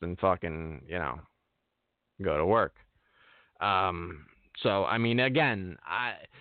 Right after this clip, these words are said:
you know, this specific thing, great, but I, it's surely not gonna turn the tide or have me go like, "Oh, he's great for animals," because that's bullshit. It, it's, it's not even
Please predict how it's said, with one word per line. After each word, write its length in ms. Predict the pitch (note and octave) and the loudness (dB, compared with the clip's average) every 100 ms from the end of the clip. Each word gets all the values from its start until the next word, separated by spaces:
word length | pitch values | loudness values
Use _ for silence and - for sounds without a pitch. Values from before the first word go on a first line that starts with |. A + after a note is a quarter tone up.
| - - | -14 -2
you 140 | C3 | 2
know, 80 | A#2+ | 4
this 180 | D3+ D#3 | 2 0
specific 520 | D#3+ D3+ F3 D#3+ D#3 | -2 -2 0 0 0
thing, 200 | E3+ D#3 | 0 0
great, 300 | C#3+ D#3 B2+ | 2 2 2
but 220 | A2+ A2+ - | 0 -2 -2
I, 80 | A#2 | -6
it's 280 | G2+ C#3 - | -2 -2 0
surely 280 | D#3+ D#3+ D#3+ | 2 4 4
not 220 | D3 C#3 | 2 0
gonna 160 | C#3 A#2+ | -2 -4
turn 260 | C3+ C#3 | -2 -2
the 60 | B2 | -2
tide 560 | - A#2+ A#2+ B2 B2 A#2+ | -4 0 2 2 2 2
or 120 | A2+ | 2
have 160 | B2 | 0
me 120 | A#2 A2 | -2 -2
go 160 | A2+ | -2
like, 160 | G#2 G2+ | -2 2
"Oh, 200 | D4 C#4 | 2 2
he's 200 | E3+ F#3+ | 0 -4
great 260 | C#3 B2 C3 | -2 -4 -2
for 180 | D3 G#3+ | -2 0
animals," 400 | C4 C3+ G#2+ - | 0 -2 -6 -8
because 220 | A#2 A#2 | -8 -6
that's 180 | G#2+ F#2 | -8 -4
bullshit. 500 | A2+ G#2+ - - - - | -2 -2 -4 -14 -14 -8
It, 180 | G2+ | -6
it's, 220 | G2 G#2 F#2+ F#2+ E2 | -2 -2 -4 -12 -6
it's 200 | G#2 G2 | -6 -2
not 240 | A2+ G#2 G2+ | 2 2 2
even 240 | F#2+ F#2 | -2 -8